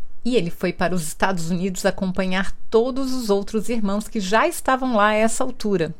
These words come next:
mas com um objetivo: estudar anatomia para não deixar mais que os sapatos destruíssem os pés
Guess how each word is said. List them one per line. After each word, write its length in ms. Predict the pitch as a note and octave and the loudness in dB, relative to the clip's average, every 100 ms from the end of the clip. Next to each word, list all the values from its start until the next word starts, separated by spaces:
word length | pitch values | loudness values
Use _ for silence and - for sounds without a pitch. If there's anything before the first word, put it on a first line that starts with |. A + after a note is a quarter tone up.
| - - - - | -14 -16 -16 -4
mas 240 | F3+ - | -2 -2
com 120 | - F#3 | -2 0
um 280 | G3 C#4 | 2 4
objetivo: 760 | D4+ C4+ C#4+ - F3+ E3 D#3 D#3 - - - - | 4 2 -2 -2 -4 -4 -6 -12 -14 -16 -8 -4
estudar 500 | - - F3+ F3 E3+ | -4 -2 2 4 4
anatomia 800 | E3 A3+ - G3 F#3 A3 G3+ E3+ | 2 -2 0 0 2 4 4 2
para 240 | F#3 F#3 | 0 0
não 260 | F#3+ A#3+ C#4+ | 0 0 0
deixar 460 | C4 - F#3 E3+ | -2 0 0 0
mais 400 | F#3+ G3+ G#3 - | 2 2 2 -4
que 100 | - | -6
os 80 | G3+ | -4
sapatos 640 | - G3 F#3+ F#3+ G3 F#3+ | -2 -2 0 0 0 -4
destruíssem 800 | F#3 G#3 - G3 A3 A#3+ A#3 G#3 | -2 -2 -2 -4 -4 -2 -4 -4
os 160 | F#3+ - | -4 -4
pés 500 | G3 G#3+ D4+ - | 0 2 0 -6